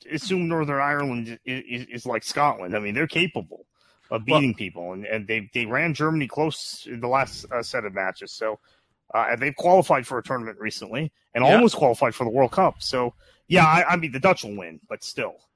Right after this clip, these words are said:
Speaker 2: Well,
Speaker 1: Um,
Speaker 2: Scotland, on the other hand, they're plus four seventy-five over Russia, who's minus one seventy.
Speaker 1: Russia will crush 'em.
Speaker 2: Russia will crush 'em. I, I, I, I do agree. Uh, Wales, plus two thirty over Slove-, Slovakia. You know, you never know with Wales.
Speaker 1: Yeah, that's probably,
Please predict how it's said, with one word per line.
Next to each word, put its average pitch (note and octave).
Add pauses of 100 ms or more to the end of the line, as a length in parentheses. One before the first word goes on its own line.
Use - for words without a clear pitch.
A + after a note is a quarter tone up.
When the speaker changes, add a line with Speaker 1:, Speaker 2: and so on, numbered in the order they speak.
(140)
Speaker 2:
Well, F#3+
Speaker 1:
Um, F3
Speaker 2:
Scotland, G#3+
on C#3
the C3
other B2+
hand, C3+
they're F3
plus -
four G3+
seventy-five D#3
over A#2
Russia, C3
who's G#2+
minus A#2+
one A2+
seventy. G#2+ (1160)
Speaker 1:
Russia C#3
will F#2+
crush -
'em. F#2+ (120)
Speaker 2:
Russia C3+
will G#2+
crush G2
'em. F2
I, B2+
I, A2+
I, B2
I A#2+
do G#2+
agree. F2 (320)
Uh, F3+
Wales, D#3+
plus E3+
two E3+
thirty D3
over B2+
Slove-, B2
Slovakia. D#3 (540)
You F#4+
know, A#3+
you C4+
never B3+
know D#3
with G3+
Wales. G#2+
Speaker 1:
Yeah, D#3
that's D#3+
probably, F#3+